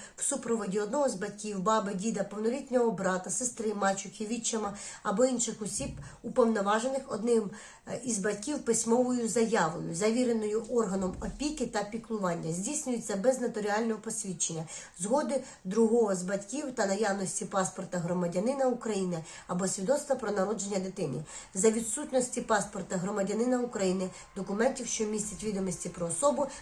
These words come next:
на підставі яких Держприкордонна служба дозволить перетин державного корон-, кордону. Довіреність другого із батьків не потрібна». Тобто,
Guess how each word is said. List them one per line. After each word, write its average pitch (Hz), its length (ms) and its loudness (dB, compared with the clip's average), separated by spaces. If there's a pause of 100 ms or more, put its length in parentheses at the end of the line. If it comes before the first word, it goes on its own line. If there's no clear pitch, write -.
(100)
на 196 100 4
підставі 196 520 2
яких 190 360 0 (280)
Держприкордонна 196 960 -2
служба 254 420 -2
дозволить 220 500 0
перетин 196 440 -2
державного 190 640 -2
корон-, 156 240 -2 (240)
кордону. 175 460 -2 (320)
Довіреність 277 520 2
другого 226 400 4
із 185 120 2
батьків 196 420 0
не 214 100 -2
потрібна». 185 480 -6 (340)
Тобто, 214 220 10